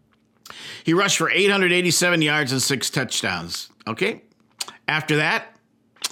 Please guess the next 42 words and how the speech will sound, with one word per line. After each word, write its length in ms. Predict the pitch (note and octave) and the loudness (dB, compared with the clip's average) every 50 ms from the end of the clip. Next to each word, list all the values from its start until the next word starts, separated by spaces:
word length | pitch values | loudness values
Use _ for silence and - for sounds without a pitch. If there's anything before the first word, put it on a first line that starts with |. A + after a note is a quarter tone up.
| - - - - - - - | -12 -20 -20 -20 -20 -6 -2
well, 360 | G#2+ B2 B2+ B2+ B2+ B2+ - | 0 2 2 2 0 0 0
that 200 | - E3+ G#3+ A3+ | 0 0 0 2
was 180 | A#3 G#3+ E3+ D3 | 2 2 2 2
the 80 | G3+ | 2
highlight 680 | D#3+ C#3 - - - D#3 F3 F3+ E3+ D3+ C#3+ C3 B2 A#2 | 2 2 2 2 2 2 4 4 2 2 2 2 2 2
of 100 | B2 A#2 | 0 0
his 180 | A2+ A2 G2 - | 0 -2 -2 -4
career, 520 | - - C3+ B2 A#2 A2 F#2+ E2 C#2 - - | -4 -2 -2 0 0 0 0 -2 -4 -8 -6
his 280 | - D#3 D#3 A#2 - - | -2 0 0 0 0 0
rookie 280 | D3+ D#3+ D#3 - C3 | 0 -2 -2 0 0
year. 340 | C3+ C3 A#2 E2+ D2+ C#2 - _ - - - - - _ - | 2 2 2 0 -2 -4 -8 _ -20 -20 -20 -20 -20 _ -4
After 340 | - D3+ D#3 D#3 - D#3 C#3 | -2 -2 -2 -2 0 0 2
that, 360 | C3+ C#3 C#3 C#3+ C#3+ - - _ | 2 2 0 0 -2 -4 -8 _
it 200 | - D#3+ F3 F3 | 0 0 0 0
was 320 | E3+ C3+ B2+ B2 A2+ - - | 0 0 2 2 0 -2 -4
downright 1300 | _ - G#2 F#2 G#2+ B2 A#2 A#2+ B2 B2 B2+ B2+ B2+ B2 - _ - G#2+ A2+ A2 G#2+ G#2 G#2+ G#2+ - _ - | _ -12 -12 -4 -2 0 2 2 2 2 2 2 0 -2 -4 _ -6 -4 -2 0 0 0 -2 -4 -8 _ -20
horrible. 800 | - - - - G2+ G2 F#2 F2+ F2+ D#2 C#2+ B1 - - - _ _ _ _ _ | -20 -18 -6 -4 -4 -2 -2 -4 -4 -6 -10 -14 -16 -16 -20 _ _ _ _ _
That's 240 | - C3 C#3 - - | -4 -4 -4 -2 -2
how 140 | C3+ A#2+ F#2+ | -2 -2 -2
bad 340 | F2 - A2+ A2 G#2+ G#2 | -2 -2 -2 0 -2 -2
it 120 | G2 C#2 D2 | -6 -10 -10
was. 400 | D#2+ D#2+ D#2+ - - - - - - - - - - - - - - - - - | -10 -10 -10 -8 -8 -10 -10 -10 -14 -20 -20 -20 -18 -18 -18 -18 -18 -20 -8 -4
Uh, 220 | C#3 C3+ C3 B2+ | -2 0 0 2
he 160 | B2+ D#3 E3+ | 2 2 2
played 260 | - - F#3 F#3+ F3 F3+ | 2 2 2 0 0 0
three 220 | - E3+ G3+ G#3+ | 0 0 2 2
more 200 | G#3 G#3 G#3 G3+ | 2 4 4 4
years 260 | G3 F#3+ F#3+ F#3 - | 4 4 4 2 2
for 80 | - F#3 | 2 0
the 100 | F3+ D#3+ | 0 2
Browns. 420 | D#3 D#3+ D#3+ D#3+ D#3+ D#3+ E3 D3+ | 2 2 2 2 2 2 2 2
He 100 | D3+ C#3+ | 0 0
totaled 360 | - - F3 F3 E3+ D#3+ C#3+ | 2 2 2 4 4 2 2
just 320 | C3 D#3 D3 - - - _ _ _ _ _ - | 2 2 0 0 -2 -6 _ _ _ _ _ -8
one 340 | A#2 A#2 D3 F#3+ A3 A3+ | -4 0 0 2 2 0
thousand 560 | - - F3+ F3 F3 E3+ D#3 - D#3 C#3+ C3+ - | 0 0 2 2 4 2 2 2 2 0 0 0
two 180 | - G#3+ A3 | 0 2 2
hundred 280 | F#3+ G3 F#3+ F3+ F3 D#3 | 2 2 2 2 2 2
and 100 | C#3 B2 | 2 0
twenty-two 500 | - - E3 F3 F3 E3 C#3+ - E3 D#3+ | -2 -2 0 0 0 0 0 0 2 2
yards. 340 | D3+ D3+ C#3 C3+ B2+ - - | 4 4 2 2 0 0 0
So 260 | D3+ D3 C#3 C3 | 0 0 0 -2